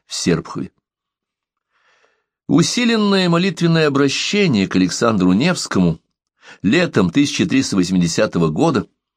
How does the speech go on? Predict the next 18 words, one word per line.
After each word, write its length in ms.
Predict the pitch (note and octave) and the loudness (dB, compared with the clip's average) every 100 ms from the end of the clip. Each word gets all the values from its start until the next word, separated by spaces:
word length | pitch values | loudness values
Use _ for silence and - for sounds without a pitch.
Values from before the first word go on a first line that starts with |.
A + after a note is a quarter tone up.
| _ _ | _ _
проявилось 640 | F2+ F2 F2 C#3 D#3+ D3 | -2 2 2 2 0 -2
в 40 | C#3+ | -4
особом 380 | C3+ A2 G#2+ G2+ | -2 0 0 -2
чуде. 340 | - F2+ F3+ _ _ _ _ _ _ _ _ _ _ _ _ - | -2 -2 -2 _ _ _ _ _ _ _ _ _ _ _ _ -4
О 160 | F#2 | 0
нём 160 | A#2+ C3 | 2 2
рассказывал 500 | B2+ - C#3+ B2+ C3 | 0 2 0 2 0
очевидец 760 | B2+ - A#2+ A2 G2 F#2+ - - _ - | 0 -2 0 2 0 -2 -8 -16 _ -4
Пономарь, 520 | - A2+ G#2 F#2 F#2 _ _ - | 0 2 0 -2 -6 _ _ -16
спавший 540 | - - G2 - F#2 | -6 0 0 2 2
летом 320 | F2+ F2 E2+ | 2 2 0
прямо 360 | E2 F#2 G#2 A2 | 2 2 2 0
на 100 | G#2+ | -2
паперти 420 | G2 F#2 F#2 - | -2 -2 -4 -8
собора 400 | - F#2 F2+ F2+ | -4 0 2 2
Владимирского 640 | F2 E2+ F2 E2+ - F2 E2 - - | 0 0 0 -2 -2 -4 -4 -16 -4
Рождественского 920 | F#2+ F2+ D2+ F#2 F2 - F#2 - F#2+ | 0 0 2 0 0 -2 -2 0 0
монастыря, 540 | F2+ F2+ - F#2+ F#2 | 0 -2 0 0 0